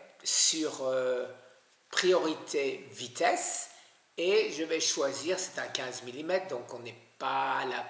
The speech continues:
peine de descendre trop bas. Je me mettrai entre soixante et trentième de seconde, suivant la lumière. Euh, j'éviterai,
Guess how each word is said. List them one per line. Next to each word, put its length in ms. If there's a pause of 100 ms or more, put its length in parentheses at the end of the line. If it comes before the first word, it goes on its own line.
(100)
peine 300
de 120
descendre 500
trop 240
bas. 340 (420)
Je 120
me 140
mettrai 500 (160)
entre 280
soixante 880 (160)
et 200
trentième 640
de 140
seconde, 500 (360)
suivant 380
la 100
lumière. 500 (580)
Euh, 400
j'éviterai, 1000